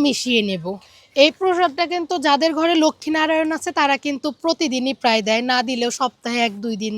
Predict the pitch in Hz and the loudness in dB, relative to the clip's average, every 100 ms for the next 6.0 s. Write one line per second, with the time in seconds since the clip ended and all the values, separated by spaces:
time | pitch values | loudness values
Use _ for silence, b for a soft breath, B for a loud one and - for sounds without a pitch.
0 | 208 208 220 247 - 311 311 302 320 302 | -2 -4 -6 -10 -4 0 4 4 4 2
1 | 262 302 302 311 294 294 - 294 302 285 | 2 2 2 -2 0 -2 -2 -2 0 0
2 | 277 269 247 254 262 254 208 277 269 208 | 0 0 0 -2 -4 -4 -2 -2 -2 0
3 | 233 240 277 285 302 302 320 311 320 320 | 0 0 -2 -4 -4 -2 -2 -2 -2 -2
4 | 330 359 403 - 285 233 226 226 208 208 | 0 -2 -4 -2 -2 -2 -2 0 -2 -6
5 | 202 - 180 185 220 269 - 247 233 262 | -12 -10 -10 -2 6 6 6 0 2 4